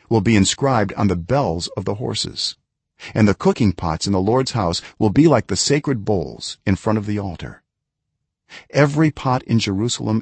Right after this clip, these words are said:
and Judah will be holy to the Lord Almighty, and all who come to sacrifice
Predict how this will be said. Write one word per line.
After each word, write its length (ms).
and 140
Judah 420
will 100
be 140
holy 460
to 120
the 100
Lord 360
Almighty, 680
and 140
all 300
who 120
come 220
to 80
sacrifice 960